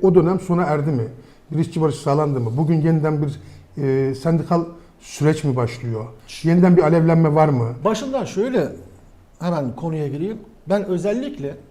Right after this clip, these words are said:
Speaker 2: yani bu Karabük'te yaşandığı için Karabük genelinde söylüyorum. Karabük Belediyesi'nde çalışan arkadaşlarıma, arkadaşlarıma özellikle bu konuda teşekkür ediyorum.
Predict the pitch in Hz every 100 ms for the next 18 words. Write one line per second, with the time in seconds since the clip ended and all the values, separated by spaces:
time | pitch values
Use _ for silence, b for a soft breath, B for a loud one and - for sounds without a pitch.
0 | _ _ 175 127 185 - 226 - 175 131
1 | 139 131 127 127 151 175 156 127 120 123
2 | 120 135 - - b b b - 190 262
3 | 190 190 190 190 175 175 135 139 156 -
4 | 180 170 135 - 135 127 170 - 175 180
5 | 143 170 226 180 139 147 139 120 127 120
6 | 113 101